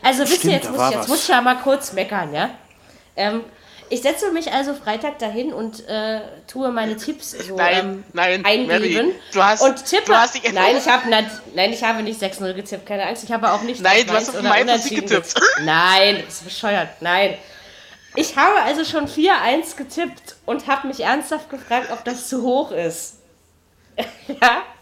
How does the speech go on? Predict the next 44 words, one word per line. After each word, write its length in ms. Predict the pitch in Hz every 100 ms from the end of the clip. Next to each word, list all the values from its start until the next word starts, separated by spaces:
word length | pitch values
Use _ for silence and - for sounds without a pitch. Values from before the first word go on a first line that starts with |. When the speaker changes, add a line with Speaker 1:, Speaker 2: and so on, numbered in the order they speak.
| - - _ - - - - - - 554 440
Speaker 1:
Und 140 | 330 427
dann 160 | 440
geht 160 | 440 453
das 180 | 427 427
Ding 140 | 415 349
sechs 280 | 415 415 302
null 180 | 349 311
aus. 200 | 269 294
Und 120 | 269
vor 100 | 285
allen 180 | 233 277
Dingen, 140 | 311 - - -
also 220 | 185 262 262 - -
durch 220 | 302 -
das 220 | 233 226
Torverhältnis 1120 | - 269 320 415 415 381 381 381 349 381 370
gewinnt 520 | 330 262 330 320 - 277
Dortmund 520 | 277 311 294 302 285
die 80 | 269
Meisterschaft 840 | 226 254 - 254 254 240 233 -
nicht 520 | 170 151 156 - _
mehr. 300 | 139 123 123 -
Ich 120 | -
glaube, 260 | 180 170 160
Speaker 3:
Nein. 100 | 160
Speaker 1:
das 140 | 165 -
Ding 200 | 285 233
ist 320 | 208 - -
jetzt 300 | 185 185 -
durch. 160 | 160 131
Speaker 2:
So 120 | -
Speaker 1:
Vor 140 | - 208
allen 80 | 208
Speaker 2:
sieht 80 |
Speaker 1:
Dingen, 20 | 196
Speaker 2:
es 100 | 131
Speaker 1:
wenn 80 |
Bayern 180 | 175 165
so 100 | 165
Speaker 2:
jedenfalls 260 | 143 196 214
im 60 |
Speaker 1:
weitermacht. 200 | 151 123
Speaker 2:
Moment 480 | 117 113 135 160 -
aus. 560 | 98 78 69 - -